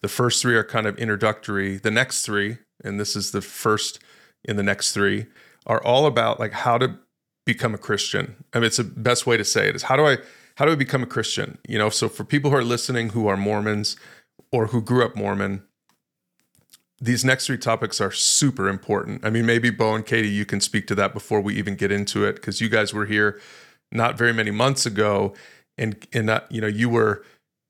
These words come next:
tackling some of these issues. These next three topics, we're gonna talk about sin today. Next week, we're gonna talk about Jesus. And then the week after that, we're gonna talk about basically how to become a Christian, how to respond in faith to Jesus. And these are, I guess these are all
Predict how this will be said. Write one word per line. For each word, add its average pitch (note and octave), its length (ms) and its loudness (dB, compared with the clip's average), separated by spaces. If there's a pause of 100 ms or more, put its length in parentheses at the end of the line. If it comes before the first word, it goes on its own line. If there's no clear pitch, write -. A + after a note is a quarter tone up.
tackling B2+ 540 0
some A#2+ 240 0
of A2+ 60 0
these G#2+ 160 -2
issues. A2+ 400 0
These G#2+ 200 0
next A2+ 360 0
three A2+ 240 -2
topics, G#2 480 0
we're G#2+ 60 -2
gonna G#2 120 0
talk G#2 240 -2
about F#2+ 220 -2
sin A#2 360 0
today. G#2+ 400 2
Next G#2 240 -2
week, - 140 -4
we're G#2 100 -4
gonna G2 140 0
talk G2+ 220 -4
about F#2+ 260 -2
Jesus. G#2+ 800 0 (340)
And A2+ 140 -2
then A2+ 80 0
the A2 60 2
week G#2+ 200 0
after G#2+ 220 0
that, G2 140 -2
we're G2+ 80 -4
gonna G2+ 100 -6
talk - 180 -6
about - 480 -4
basically B2 400 0
how - 160 0
to A2 80 0
become G#2 260 -4
a F#2+ 40 -4
Christian, - 400 -4
how A#2 120 0
to G#2+ 80 0
respond A2 520 -2
in G#2 80 -4
faith G#2+ 320 0
to G2+ 80 -6
Jesus. G2+ 680 -4 (640)
And B2+ 160 0
these C#3 160 0
are, D3 280 2
I B2+ 40 2
guess C3+ 220 0
these D3+ 160 2
are C3+ 100 4
all A#2+ 220 0